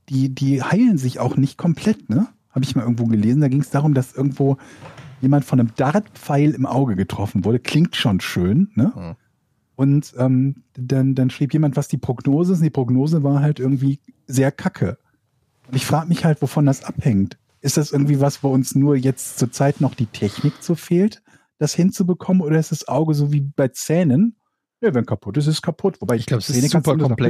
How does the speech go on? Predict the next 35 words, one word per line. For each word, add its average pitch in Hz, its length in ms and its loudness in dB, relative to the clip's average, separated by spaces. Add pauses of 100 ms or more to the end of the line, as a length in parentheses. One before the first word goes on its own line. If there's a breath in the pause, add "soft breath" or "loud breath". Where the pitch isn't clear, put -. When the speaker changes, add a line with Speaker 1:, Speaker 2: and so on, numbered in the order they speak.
(120)
Speaker 1:
künstlich 220 140 -4
Speaker 2:
weil 107 80 0
es 95 60 -2
so 131 80 0
Speaker 1:
machen. 95 80 -4
Speaker 2:
viele 117 180 0
Fasern 123 600 0
und 110 160 0
Nervenstränge 113 840 0
und 101 160 -2
weiß 113 200 2
ich 110 80 -8
nicht, 120 160 -2
was 113 140 0
da 113 100 0
durchs 107 220 -2
Auge 117 260 0
gehen, 107 160 2
dass 104 160 0
das - 180 -4
wahrscheinlich 104 360 -2
super 110 360 -4 (1080 soft breath)
kompliziert 107 560 -2
ist, - 160 -2
da 113 100 2
irgendwas 107 460 0
zu - 80 0
reparieren, 101 640 -2 (400)
wenn 117 180 0
es 110 160 0
der 110 120 2
Körper 117 280 0
nicht 104 160 0
selber 101 260 -4
macht. 95 340 -6